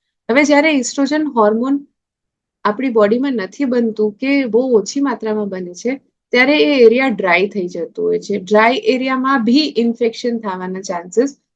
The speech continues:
બહુ હાઈ હોય છે. એટલે એ, એને અમારી ભાષામાં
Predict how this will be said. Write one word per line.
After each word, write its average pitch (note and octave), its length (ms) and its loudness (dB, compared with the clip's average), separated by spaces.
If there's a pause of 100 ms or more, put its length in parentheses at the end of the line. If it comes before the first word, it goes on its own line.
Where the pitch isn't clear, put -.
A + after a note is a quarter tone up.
(140)
બહુ A3+ 220 6
હાઈ G#3+ 300 2
હોય F#3 200 -2
છે. G#3+ 140 -6
એટલે B3 420 -4
એ, C4+ 420 0
એને A3+ 260 2
અમારી A#3+ 320 0
ભાષામાં G#3 560 -4